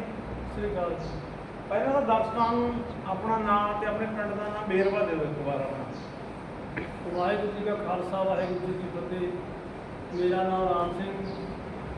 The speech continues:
Speaker 1: ਪਿੰਡ ਲਸਾੜਾ, ਲੱਖੋਵਾਲ,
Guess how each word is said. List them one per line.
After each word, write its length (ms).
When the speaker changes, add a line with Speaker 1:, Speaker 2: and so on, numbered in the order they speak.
Speaker 1:
ਪਿੰਡ 200
ਲਸਾੜਾ, 720
ਲੱਖੋਵਾਲ, 600